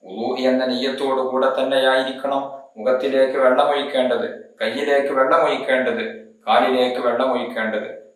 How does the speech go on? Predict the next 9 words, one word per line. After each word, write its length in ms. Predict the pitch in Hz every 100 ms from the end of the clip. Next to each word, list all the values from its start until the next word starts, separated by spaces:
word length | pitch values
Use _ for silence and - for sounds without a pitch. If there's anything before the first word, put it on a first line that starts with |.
| -
മറ്റു 320 | 104 - 131
ലക്ഷ്യത്തോടുകൂടെ 1300 | 131 117 - 151 139 135 131 127 123 123 123 123 - -
വെള്ളം 360 | 117 127 131
ഒഴിക്കുകയാണ് 720 | 127 127 123 123 123 120 123 120
എങ്കിൽ 460 | 117 131 131 - 107
അത് 120 | 104
വുളു 440 | 110 113 139 -
ആയി 240 | 117 - -
പരിഗണിക്കുകയില്ല. 1160 | - 104 113 113 110 107 104 101 101 101 -